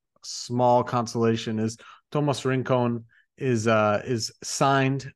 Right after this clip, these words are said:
uh, another defensive midfielder, and God knows we need all the defensive help, uh, we can get. And if you wanna be an optimist, there are rumors. The deal is gonna be extremely hard. He commands a very high salary,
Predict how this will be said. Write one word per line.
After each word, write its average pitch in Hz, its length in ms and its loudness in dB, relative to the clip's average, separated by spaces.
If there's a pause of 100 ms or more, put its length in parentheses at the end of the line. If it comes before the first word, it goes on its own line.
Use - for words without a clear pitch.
uh, 104 400 -2
another 123 240 -2
defensive 117 420 -6
midfielder, 117 600 0
and 110 260 -6
God 110 220 0
knows 110 260 -2
we 113 120 -2
need 110 160 -2
all 107 120 0
the 107 60 -2
defensive 110 500 -6
help, 110 280 0 (180)
uh, 101 200 0
we 113 100 -4
can 117 160 -4
get. 151 280 2 (640)
And 208 440 2
if 151 160 -6
you 156 80 -4
wanna 170 160 4
be 151 100 4
an 143 60 4
optimist, 120 640 0 (460)
there 127 220 0
are 143 200 4
rumors. 127 640 0 (600)
The 120 80 -10
deal 135 220 2
is 123 100 2
gonna 123 140 0
be 117 120 0
extremely 143 460 -2
hard. 120 560 2 (120)
He - 200 -20
commands 120 540 -6
a 110 220 -6
very 135 320 2
high 113 220 2
salary, 101 640 -2